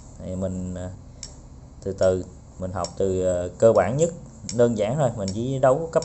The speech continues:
nguồn và, à, đấu con sensor vào thì nó sẽ hoạt động thôi ha. Đó. Ví dụ, ví dụ, ờ, mình xem bao nhiêu sản phẩm lên xuống vậy đó, hoặc là như cái gì đó, nói chung là cũng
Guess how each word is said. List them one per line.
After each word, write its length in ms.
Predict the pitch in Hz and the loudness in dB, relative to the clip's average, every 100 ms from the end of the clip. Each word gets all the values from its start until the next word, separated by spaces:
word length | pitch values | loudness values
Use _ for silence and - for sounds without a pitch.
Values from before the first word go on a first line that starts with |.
| - | 0
nguồn 320 | 107 95 95 | 0 2 2
và, 280 | 98 92 90 - - - - - | 2 2 -2 -10 -18 -20 -18 -10
à, 200 | 87 90 | -8 0
đấu 200 | 104 135 | 2 2
con 160 | 139 | 0
sensor 440 | 131 110 104 104 101 | 0 -2 2 4 4
vào 200 | 95 87 | 2 0
thì 100 | 92 | -4
nó 120 | 104 | -6
sẽ 160 | - 107 | -4 -4
hoạt 200 | 107 95 | -4 -4
động 220 | 85 98 | -4 -4
thôi 120 | 104 - - | -6 -10 -10
ha. 160 | 110 98 - - - - - - - - - | -8 -8 -12 -18 -20 -20 -20 -18 -16 -14 -12
Đó. 120 | 95 - - - - - - - - - - - | -12 -14 -18 -20 -18 -18 -18 -20 -20 -20 -18 -10
Ví 80 | 104 | -4
dụ, 200 | 92 104 | -2 -2
ví 140 | 117 | -2
dụ, 420 | 101 92 104 104 | -2 0 -2 -2
ờ, 160 | 104 104 107 107 107 104 | -2 -4 -6 -6 -6 -6
mình 180 | 92 | -6
xem 560 | 87 113 113 113 113 110 | -2 2 2 2 -2 0
bao 120 | 113 | 0
nhiêu 180 | 117 117 | 0 -2
sản 180 | 110 107 | -4 -6
phẩm 340 | 110 92 127 | -4 -6 -2
lên 180 | 123 117 | -2 -2
xuống 300 | 110 143 175 | -2 -2 -2
vậy 80 | 117 | 0
đó, 80 | 123 135 - | 0 -2 -6
hoặc 180 | 87 | -8
là 380 | 95 90 87 90 92 - - - - - | -4 -4 -6 -8 -12 -16 -18 -16 -16 -12
như 500 | 113 113 110 110 107 | -8 -2 -2 -2 -4
cái 100 | 139 | -4
gì 240 | 131 95 95 | -2 0 0
đó, 80 | |
nói 320 | 120 131 - 156 | 0 -2 -4 4
chung 220 | 160 151 | 6 6
là 200 | 131 104 98 | 4 4 2
cũng 360 | 139 151 147 | -2 -4 -6